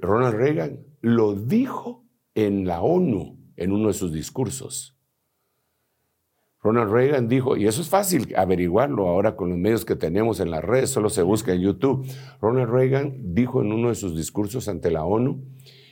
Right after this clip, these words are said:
que <clears throat> uno de los factores que podrían unir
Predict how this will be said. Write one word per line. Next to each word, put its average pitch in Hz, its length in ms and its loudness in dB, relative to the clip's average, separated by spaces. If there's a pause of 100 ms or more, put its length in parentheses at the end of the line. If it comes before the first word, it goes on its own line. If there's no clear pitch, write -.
(220)
que 104 520 2
<clears throat> 107 440 -2 (840)
uno 123 300 4
de 107 120 4
los 90 260 0
factores 110 540 0
que 87 100 0
podrían 104 640 0 (360)
unir 113 800 0